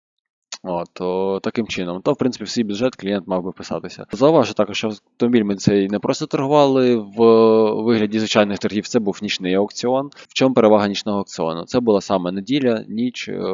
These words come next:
мала конкуренція, і через то можна забирати автомобілі по резерву. Вже далеко не один автомобіль ми так виграли, це досить у нас поширена практика. Дешевше, ніж звичай-, ніж звичайний день, е, можна придбати автомобіль.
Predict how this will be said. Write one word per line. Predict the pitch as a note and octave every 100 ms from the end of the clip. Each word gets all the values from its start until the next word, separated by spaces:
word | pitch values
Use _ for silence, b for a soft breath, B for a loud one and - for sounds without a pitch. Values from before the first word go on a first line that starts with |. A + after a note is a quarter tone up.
| F#2+ F#2+ -
мала | G#2 G#2+ G2 F2+ F#2
конкуренція, | _ A2 G#2+ C#3+ F#3 F#3 B2+
і | A2+
через | - G#2 -
то | B2+
можна | A2 G#2 G2
забирати | F#2 F#2+ G2 F#2
автомобілі | F2+ G2 G2 G#2
по | F#2 F#2+
резерву. | F2 E2+ E2+ - B B B B
Вже | - G2 A#2 A2+
далеко | G2+ B2 B2+ G#2
не |
один | F#2+ G2
автомобіль | F2+ G2 F#2+
ми | F#2+
так | F#2+ G2
виграли, | D#3+ E3+ A#2 G2+
це | - F2+
досить | F#2 F#2 - -
у |
нас | E2+
поширена | - - F#2+ G2
практика. | A#2+ D3+ - - F#2+
Дешевше, | - A#2 - A#2+ - G2+
ніж | G2
звичай-, | F2 G2+ - D3+ D#3+ D#3
ніж | A2+ F#2+
звичайний | G2+ F#2+ F#2+ F#2
день, | F#2+ B2 B2+ b b b _ _ -
е, | F#2 F2+ F2+
можна | G2 G#2+ G2
придбати | F2 F2+ -
автомобіль. | F2 - E2 F2